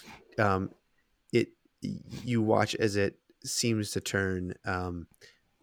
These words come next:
dark black, almost like, uh, well-weathered iron. Um, and the spear tip, um, uh, the,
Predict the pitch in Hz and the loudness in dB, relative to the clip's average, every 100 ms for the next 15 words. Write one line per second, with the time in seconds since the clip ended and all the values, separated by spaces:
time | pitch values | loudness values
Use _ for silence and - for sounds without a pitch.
0 | - 101 95 92 - - 113 98 90 90 | 2 4 4 2 -6 -10 -4 0 0 -2
1 | - - - _ _ _ 107 104 98 92 | -6 -10 -12 _ _ _ 0 2 0 -2
2 | - 92 87 - - 101 95 90 87 92 | -4 -4 -4 -6 -8 -4 -2 -2 -4 0
3 | 92 92 92 90 87 85 - 95 90 110 | 2 2 2 0 0 -2 -6 -6 -2 0
4 | 110 131 - _ _ _ - - - _ | 0 -4 -12 _ _ _ -20 -20 -20 _
5 | _ 98 90 92 - _ _ - 107 95 | _ 0 0 -2 -10 _ _ 0 2 4
6 | 92 - - 101 - - 127 117 98 87 | 0 -4 -6 -4 0 4 4 4 0 -2
7 | - - _ _ _ _ - 92 90 92 | -4 -18 _ _ _ _ -2 -2 -2 -4
8 | - _ _ - - - - _ - - | -8 _ _ -4 -4 -4 -10 _ -20 -18
9 | - _ _ - - - _ _ _ _ | -20 _ _ -20 -20 -20 _ _ _ _
10 | _ _ _ _ _ _ _ _ _ _ | _ _ _ _ _ _ _ _ _ _
11 | _ _ _ _ - - _ _ - 139 | _ _ _ _ -18 -18 _ _ -6 -2
12 | 117 | -2